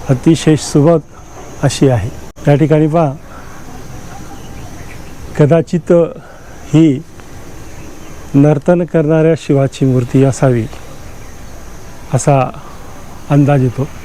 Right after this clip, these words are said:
इथून वरती जर आपण पाहिलं पहा या ठिकाणी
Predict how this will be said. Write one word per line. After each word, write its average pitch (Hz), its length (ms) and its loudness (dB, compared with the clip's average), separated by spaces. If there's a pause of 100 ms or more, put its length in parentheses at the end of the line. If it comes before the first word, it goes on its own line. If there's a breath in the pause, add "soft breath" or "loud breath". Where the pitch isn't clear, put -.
(1500)
इथून 180 420 2 (1040)
वरती 143 300 4
जर 165 140 4
आपण 160 220 -2
पाहिलं 156 340 2 (1300)
पहा 143 200 -8 (1040)
या 160 120 -4
ठिकाणी 165 500 -6